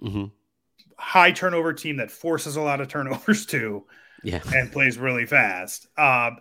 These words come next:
Speaker 2: and kind of tries to outrun people. But, I mean, who knows? Like, that doesn't track well when you have LeBron and you have Anthony Davis, who are really good half-court players too. So
Speaker 1: Mm-hmm.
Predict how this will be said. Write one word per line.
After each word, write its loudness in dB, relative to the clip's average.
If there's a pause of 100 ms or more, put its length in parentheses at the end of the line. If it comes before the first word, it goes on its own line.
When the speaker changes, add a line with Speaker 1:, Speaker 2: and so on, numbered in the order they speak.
Speaker 2:
and -2
kind -2
of -12
tries -4
to -10
outrun -8
people. -8
But, -8 (720)
I -12
mean, -6
who -6
knows? -8
Like, -12
that -2
doesn't -10
track -6 (160)
well -8
when -12 (800)
you -12
have -4
LeBron -6
and -10
you -6
have -8
Anthony -10
Davis, -8
who -12
are -10 (440)
really -2
good -4
half-court -2
players -6
too. -4
So -2
Speaker 1:
Mm-hmm. -14